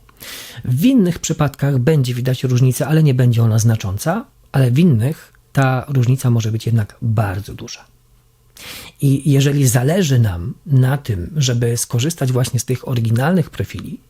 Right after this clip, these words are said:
bo są sytuacje, w których one są po prostu niezastąpione, żaden inny profil nie daje tego efektu, o który chodzi,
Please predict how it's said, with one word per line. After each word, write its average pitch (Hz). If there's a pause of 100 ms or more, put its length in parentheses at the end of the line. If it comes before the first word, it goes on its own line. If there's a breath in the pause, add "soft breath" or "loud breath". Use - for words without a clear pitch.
(320 loud breath)
bo 131
są 160
sytuacje, 147
w -
których 139
one 127
są 120
po 120
prostu 143
niezastąpione, 143 (420 loud breath)
żaden 135
inny 123
profil 147
nie 143
daje 131
tego 127
efektu, 123
o 151
który 117
chodzi, 113